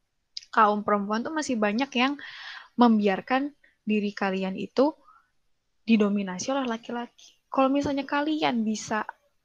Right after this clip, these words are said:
ibaratnya, eh, melawan suatu hal yang menurut kalian udah nggak bener dari perlakuan laki-laki, ya mungkin nggak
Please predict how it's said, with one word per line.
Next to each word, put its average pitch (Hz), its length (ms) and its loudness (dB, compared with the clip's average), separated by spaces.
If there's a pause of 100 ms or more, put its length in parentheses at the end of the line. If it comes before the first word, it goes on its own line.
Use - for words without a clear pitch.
(180)
ibaratnya, 220 640 -2 (640)
eh, 190 240 2
melawan 196 720 2 (240)
suatu 220 400 2
hal 208 240 4
yang 202 160 2
menurut 202 160 -2
kalian 208 240 -2
udah 196 160 0
nggak 190 160 -2
bener 240 240 4 (400)
dari 196 240 4
perlakuan 190 480 0
laki-laki, 202 480 -2
ya 208 100 4 (300)
mungkin 214 320 -4 (400)
nggak 202 180 4